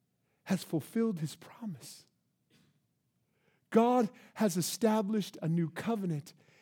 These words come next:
and God has poured out his Spirit upon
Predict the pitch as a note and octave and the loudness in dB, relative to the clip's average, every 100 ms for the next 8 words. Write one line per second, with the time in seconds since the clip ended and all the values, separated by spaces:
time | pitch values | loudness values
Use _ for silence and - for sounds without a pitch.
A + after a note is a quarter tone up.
0 | _ - F3 D3+ F#3 G3 A3 A3+ - - | _ -4 -4 0 0 0 0 -4 -6 -16
1 | - F3 - - - A3 G#3+ A3 - F3 | -4 -4 -4 -12 -8 2 2 2 -4 -2
2 | G3 F#3+ - _ - F#3+ F#3+ - _ - | -2 -4 -14 _ -4 -2 -2 -6 _ -12
3 | - - F#3+ F3+ F#3+ F#3 C#3 - - E3 | -10 -6 -2 0 0 -2 -6 -10 -8 -6
4 | D#3+ E3+ | -4 -4